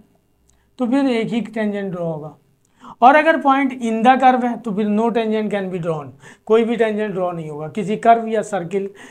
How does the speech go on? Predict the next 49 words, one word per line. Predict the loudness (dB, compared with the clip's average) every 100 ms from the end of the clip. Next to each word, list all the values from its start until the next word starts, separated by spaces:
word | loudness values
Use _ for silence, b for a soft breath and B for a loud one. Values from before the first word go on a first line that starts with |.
| B 0
या | 2 2
sphere | 2 4 4
पर | 2 -2
tangent | -2 -2 -2
line | -4 -4
इस | -6 -6
तरह | -6 -4
ड्रॉ | -4 -4
होता | -4 -4
है। | -4
अगर | -4 -4
point | -4 -2 0
outside | 0 0 -4 -2
the | -4 -6 -14 _ b b b
circle, | 0 0 0 -6 -4
curve | 0 0 0 -2
या | 0 0
जो | 0
है | 0
ना, | 0 -2
अ, | -4 -10 -18 -8 -4 -4 -6
sphere | -4 4 4 4
है | 0
तो | -2 -4
उस | -4
सूरत | -4 -2
में | -4 0
दो | 0
tangent | 0 -4 -4 -6
draw | -8
होंगे, | -12 -12 -16 -16 -20 B B -2
और | 0
अगर | 4 2 2
जो | -6 -2
है | -2
ना | -2 -4
on | 0 2 2
the | 2
circle | 0 -4 -4 -4
या | -2 0
on | -2 -2
the | -2 -2
sphere | -4 -2 -2 0
या | -4
on | -4 -2
the | -2 0
curve | -4 -2
है | -4
तो | -4